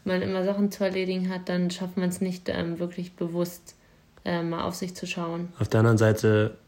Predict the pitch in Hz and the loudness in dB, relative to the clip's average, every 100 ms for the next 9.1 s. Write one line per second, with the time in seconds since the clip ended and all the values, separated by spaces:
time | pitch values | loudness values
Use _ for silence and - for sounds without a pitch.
0 | - 107 104 104 110 120 120 110 113 - | -2 2 4 4 4 4 4 4 2 0
1 | - 110 104 101 104 110 117 113 104 - | -2 2 2 0 -4 2 4 4 2 2
2 | 113 110 110 107 110 110 110 - 107 107 | 2 2 2 4 4 4 2 0 2 2
3 | 107 - _ - - 107 104 104 - _ | 2 -2 _ -20 -2 2 2 0 -8 _
4 | _ - 104 101 104 107 - 110 110 107 | _ -4 -2 0 0 -2 2 4 4 4
5 | 107 107 - 107 104 101 - 101 104 104 | 2 0 0 2 2 0 -2 0 2 0
6 | 101 - 101 - 107 107 104 101 104 - | -2 -4 -4 -2 0 2 2 0 -2 2
7 | 113 - - _ - 107 107 104 101 98 | 0 -2 -14 _ -2 2 4 4 4 0
8 | 101 101 104 107 104 110 113 - 101 - | 2 4 4 2 2 2 0 -2 -2 -2
9 | - | -6